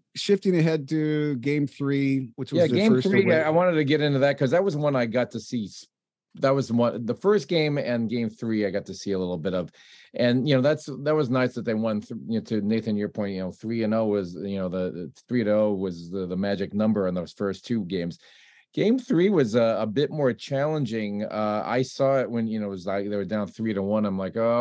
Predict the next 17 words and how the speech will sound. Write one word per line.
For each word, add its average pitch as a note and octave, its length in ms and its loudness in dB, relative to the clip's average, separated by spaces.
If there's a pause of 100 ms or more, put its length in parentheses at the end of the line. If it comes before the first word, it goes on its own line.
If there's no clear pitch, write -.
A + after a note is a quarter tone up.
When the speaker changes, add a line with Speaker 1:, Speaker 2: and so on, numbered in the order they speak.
Speaker 2:
okay, F#2 340 -6
here G#2 140 -4
we A2+ 120 -2
go." F2+ 380 -2 (520)
You G2+ 120 -2
know, F#2+ 260 -2
and, F#2 280 -2
uh, F#2 500 -2
it, F2+ 260 -4
it's, F2+ 320 -10
you G#2 140 -6
know, F#2 100 -6
one F#2+ 120 -6
of G2 40 -4
these G2+ 180 -4
games, F#2 340 -6
but F2+ 280 -4